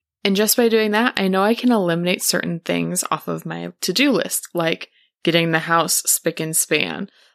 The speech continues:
like making sure that I've pulled out all of the elaborate servingware that somebody's gonna drop and break, when really we're just gonna serve ourselves off of the stove anyway. I'm able to kind of cut back on what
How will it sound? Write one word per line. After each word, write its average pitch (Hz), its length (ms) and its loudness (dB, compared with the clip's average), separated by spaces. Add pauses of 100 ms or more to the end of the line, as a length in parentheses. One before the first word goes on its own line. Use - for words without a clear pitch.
(120)
like 160 280 0
making 170 460 0
sure 165 400 2
that 160 160 0
I've 160 220 0
pulled 165 280 -2
out 160 240 -6 (140)
all 175 340 4
of 170 100 0
the 170 100 0
elaborate 165 540 0
servingware 160 640 0
that 160 180 -6
somebody's 160 460 -2
gonna 156 220 -4
drop - 360 -2
and 170 160 -4
break, - 380 -2 (240)
when 208 160 2
really 226 280 4
we're 190 140 2
just 175 160 -4
gonna 165 160 -2
serve 160 220 0
ourselves 151 400 0
off 156 200 0
of 147 80 -4
the 151 60 -4
stove - 380 0
anyway. 156 540 -2 (960)
I'm 220 240 4
able 226 260 2
to 190 320 0
kind 202 320 -6
of 277 140 -10
cut 190 420 -6
back - 480 -4
on 175 340 -2
what 180 340 0